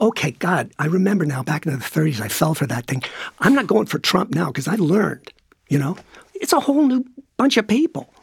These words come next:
People, people are scammed and they die. <laughs> New people come in with those, those needs, those fears, and it starts all over again.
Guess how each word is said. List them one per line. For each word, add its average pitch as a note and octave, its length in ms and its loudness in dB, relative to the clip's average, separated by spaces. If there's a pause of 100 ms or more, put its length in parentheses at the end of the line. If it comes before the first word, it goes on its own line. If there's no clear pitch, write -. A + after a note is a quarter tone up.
(880)
People, G#3+ 280 0
people F3+ 280 0
are D3+ 60 0
scammed G3 520 0
and E3 100 0
they F#3+ 80 -2
die. - 400 0
<laughs> - 600 -6
New D#3 500 4
people E3+ 360 0
come D#3 180 -2
in C3 160 -8 (140)
with E3 160 2
those, D#3+ 400 -2
those D#3 280 0
needs, F#3 400 4
those - 240 -2
fears, F#3 720 0 (680)
and D#3 520 2
it D3+ 100 -2
starts - 460 0
all D3+ 120 2
over D3+ 280 0
again. A2 340 -8